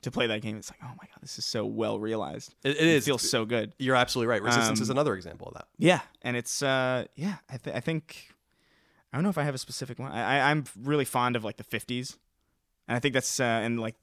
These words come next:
Speaker 1: the, the forties and stuff. I think that's why I really like Fallout, even if, <laughs> even if the games kind of meander in, uh, quality. <laughs>
Speaker 2: Yeah, and, and, and there's a little, I'm a little confused by the aesthetic of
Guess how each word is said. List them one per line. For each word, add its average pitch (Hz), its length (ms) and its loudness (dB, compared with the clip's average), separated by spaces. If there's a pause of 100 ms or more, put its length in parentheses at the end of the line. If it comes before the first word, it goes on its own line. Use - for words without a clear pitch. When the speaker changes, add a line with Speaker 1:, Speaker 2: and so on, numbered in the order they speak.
Speaker 1:
the, 107 200 -6
the 117 80 -10
forties 120 260 -2
and 123 100 -4
stuff. - 400 -4
I 117 120 -6
think 117 160 -4
that's - 180 -4
why 110 360 -2 (760)
I 117 60 -4
really 113 180 0
like 110 180 -4
Fallout, 120 460 0
even 113 200 -4
if, - 220 -8 (240)
<laughs> - 220 -20
even 120 200 0
if 117 120 -4
the 123 40 -4
games 117 360 -4 (160)
kind 120 160 0
of 113 80 -2
meander 117 400 2
in, 113 240 -6 (540)
uh, 113 300 -4 (640)
quality. 123 500 0
<laughs> - 40 -14 (440)
Speaker 2:
Yeah, 180 300 10
and, 214 180 8
and, 202 320 4
and 202 180 4
there's 226 140 4
a 285 60 2
little, 320 320 2
I'm 208 160 6
a - 20 2
little 339 200 2
confused 131 500 2
by 131 140 6
the 135 100 2
aesthetic 135 600 0
of 127 600 -2